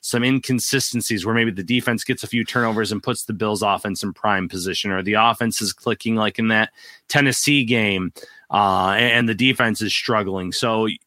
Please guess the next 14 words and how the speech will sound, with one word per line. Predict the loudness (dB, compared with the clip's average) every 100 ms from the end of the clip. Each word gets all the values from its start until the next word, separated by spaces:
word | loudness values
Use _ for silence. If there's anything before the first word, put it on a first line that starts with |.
| -8
if | -6 -4 -6 -2
that | 0 0
ever | 2 0
does | 2 2 2
come | 0 0 2
to | 0
fruition | 0 0 0 -2 -4
where |
both | -4 -4 -2 0
sides | 2 4 2 0 -6 _ _ -8
play | -2 0 0
consistent, | -2 -6 -4 -2 -2 -2 0 0 -2 _ _ _
high-level | -10 0 2 4 2 0 -2
football, | -2 -4 0 2 2 2 -2